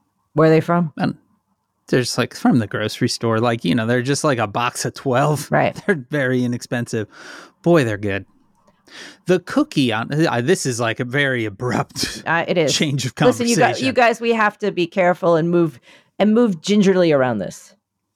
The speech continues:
Speaker 2: It's just hard to s-, it's just hard. I mean, it's just awful. Anyway, the cookie, Maureen, on an ice cream sandwich, I don't, why don't anyone make that in a real cookie life?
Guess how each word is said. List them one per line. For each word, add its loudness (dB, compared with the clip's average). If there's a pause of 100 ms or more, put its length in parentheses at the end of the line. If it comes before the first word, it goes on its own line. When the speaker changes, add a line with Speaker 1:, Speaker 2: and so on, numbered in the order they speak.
(640)
Speaker 2:
It's 2
just 2
hard 0
to -4
s-, -10
it's 0
just 0
hard. 0 (200)
I 0
mean, 2
it's -4
just -4
awful. -2 (280)
Anyway, 0 (540)
the 4
cookie, -2
Maureen, -6
on -2
an -4
ice -2
cream 2
sandwich, -2
I 0
don't, -2
why 2
don't 0
anyone 4
make 0
that -2
in 0
a 2
real 2
cookie -4
life? -4